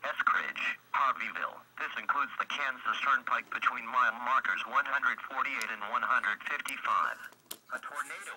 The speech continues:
watch remains in effect for the warned area. Tornadoes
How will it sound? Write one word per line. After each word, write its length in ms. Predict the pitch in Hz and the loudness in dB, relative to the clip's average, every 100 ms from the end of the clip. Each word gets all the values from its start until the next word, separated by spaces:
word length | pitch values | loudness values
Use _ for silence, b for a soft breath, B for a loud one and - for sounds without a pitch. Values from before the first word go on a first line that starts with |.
| 95 | -12
watch 160 | 104 - | -10 -8
remains 320 | 101 - - - | -10 -10 -12 -12
in 80 | - | -12
effect 320 | - - 139 | -12 -10 -8
for 160 | - 107 | -8 -8
the 160 | 104 92 104 | -10 -12 -8
warned 180 | 160 240 113 107 | -6 -4 -2 -4
area. 160 | 76 57 - - - - - | -4 -8 -10 -20 -20 -20 -12
Tornadoes 560 | 156 139 147 127 123 | -8 -8 -8 -10 -10